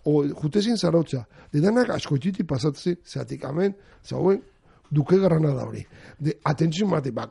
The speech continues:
Reina Cristina, eh, mila zortziehun da,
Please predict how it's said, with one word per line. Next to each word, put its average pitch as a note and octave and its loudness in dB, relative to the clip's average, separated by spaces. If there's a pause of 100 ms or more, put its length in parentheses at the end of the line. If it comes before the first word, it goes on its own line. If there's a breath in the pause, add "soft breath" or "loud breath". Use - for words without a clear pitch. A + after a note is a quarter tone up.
(200)
Reina G#3 0
Cristina, D3+ -4
eh, C3 -10
mila G#3 2
zortziehun E3+ 0
da, A#2+ -6